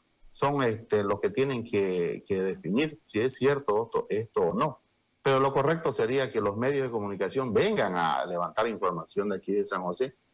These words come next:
y no lo que dice el alcalde, todo es cierto. Aquí en San José, lamentablemente, está mala la situación. El tema social está mal aquí.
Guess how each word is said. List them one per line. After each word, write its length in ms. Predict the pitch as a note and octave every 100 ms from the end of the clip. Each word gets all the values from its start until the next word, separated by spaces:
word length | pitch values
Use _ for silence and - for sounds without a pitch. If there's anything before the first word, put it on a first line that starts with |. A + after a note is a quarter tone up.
| _
y 100 | C3+
no 160 | C#3+ G3+
lo 140 | G3
que 160 | F#3 D3+
dice 560 | D3 E3 E3 D3+ C3+ B2
el 60 |
alcalde, 480 | A#2+ A#2 C3+ C#3 C#3+
todo 220 | C#3 C3+
es 100 | C#3
cierto. 440 | D#3+ D#3 - - - _ _ _ _ _
Aquí 280 | G2 - C3
en 100 | D#3
San 180 | C3+ A2+
José, 420 | G2 B2+ D3+ E3+ _ _
lamentablemente, 1500 | G2 G2+ G2 F#2+ F2+ A2+ C3 B2+ G2+ A2 C3 B2 C3 B2+ - - -
está 340 | F2+ - G2+
mala 360 | G#2 F2+ D#3 C#3
la 40 |
situación. 520 | F2 D#2+ C#2 - - - _ _ _
El 140 | - E2
tema 240 | A#2 C3+
social 380 | A2 F2+ A#2 B2
está 200 | G2+ G2+
mal 300 | F2+ A#2+ G2
aquí. 260 | - -